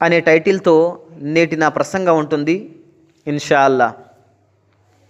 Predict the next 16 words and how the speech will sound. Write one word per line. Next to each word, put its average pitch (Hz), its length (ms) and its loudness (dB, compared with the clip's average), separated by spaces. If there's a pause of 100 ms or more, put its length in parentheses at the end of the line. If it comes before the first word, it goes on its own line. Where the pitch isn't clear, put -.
(440)
అయితే 180 300 4 (1080)
అల్లాహ్ 208 320 2
సుబ్హానహు 220 500 -2
వ 214 120 -2
తఆలా 233 280 2 (920)
ఏ 190 160 -2 (200)
కారణం 220 340 0 (120)
చేత 254 200 0 (100)
వీరు 214 240 -2
ముగ్గురిని 196 340 -4 (100)
పలకరించడు, 175 720 0 (1700)
ఎలాంటి 226 420 -2 (140)
పాపాలకు 254 540 -2 (100)
వీళ్ళు 220 260 -4 (360)
వడిగట్టి 214 420 -2 (100)
ఉంటారు? 165 420 0